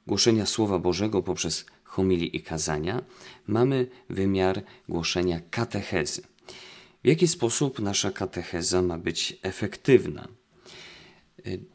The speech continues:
bardzo ważne jest, aby sobie uświadomić, że katecheza trwa od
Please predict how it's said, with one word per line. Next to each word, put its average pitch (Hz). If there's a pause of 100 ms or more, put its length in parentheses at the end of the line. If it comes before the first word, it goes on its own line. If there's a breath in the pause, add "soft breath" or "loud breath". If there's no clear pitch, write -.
(160)
bardzo 113
ważne 92
jest, 90
aby 90
sobie 92
uświadomić, 95 (1300 loud breath)
że 104
katecheza 113
trwa -
od 113